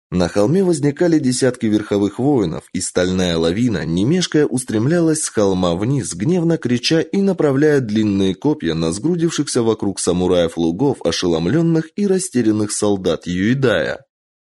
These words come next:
Несколько шиноби, которых предусмотрительно растил и воспитывал клан Сакума, сработали превосходно. Лазутчики лояльных Юидаю кланов были убиты прежде, чем успели сообщить о приближении нового врага.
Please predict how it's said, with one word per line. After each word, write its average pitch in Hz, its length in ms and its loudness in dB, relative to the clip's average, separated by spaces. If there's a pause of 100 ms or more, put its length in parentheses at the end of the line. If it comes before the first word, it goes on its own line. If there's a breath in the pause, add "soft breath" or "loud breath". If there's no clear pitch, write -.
(180)
Несколько 92 480 0
шиноби, 95 500 0
которых 165 420 -2
предусмотрительно 120 880 0
растил 101 420 0
и - 120 -2
воспитывал 95 600 -2
клан 85 300 -2
Сакума, - 480 -4
сработали 170 560 -2
превосходно. 160 920 -2 (440)
Лазутчики 95 720 0
лояльных 156 600 0
Юидаю 101 540 2
кланов 101 460 -4
были 185 280 -2
убиты 110 460 0
прежде, 127 420 -2
чем 85 220 -2
успели 156 400 0
сообщить 127 520 -2
о 139 60 0
приближении 113 640 0
нового 85 600 0
врага. 92 580 -2